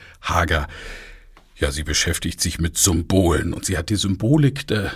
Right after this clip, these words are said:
Deep Ocean Persönlichkeitsentwicklung auch schon kapiert, denn sie war nämlich am Wochenende auch in der Ausbildung, wie ich erfahren habe. Und das ist doch eine großartige Runde. So, Frederik,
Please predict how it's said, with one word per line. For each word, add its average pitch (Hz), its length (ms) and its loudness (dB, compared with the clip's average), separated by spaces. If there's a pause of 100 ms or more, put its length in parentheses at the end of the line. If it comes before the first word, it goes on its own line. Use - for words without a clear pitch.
(140)
Deep 110 180 -4
Ocean 107 300 0
Persönlichkeitsentwicklung 92 1300 -4
auch 120 180 4
schon 117 160 2
kapiert, 98 640 -4
denn 82 140 -6
sie 78 200 -8
war - 140 -8
nämlich 131 320 4
am 127 140 2
Wochenende 92 520 -2
auch 80 200 -2
in 73 80 -10
der 78 160 -4
Ausbildung, - 640 -8 (580)
wie 85 120 -2
ich - 240 -6
erfahren - 580 -2
habe. 71 300 -2
Und 120 260 6
das - 160 4
ist 92 160 0
doch 90 140 0
eine 85 240 -2
großartige 101 960 2
Runde. 73 500 -4
So, 113 180 4 (160)
Frederik, 104 480 0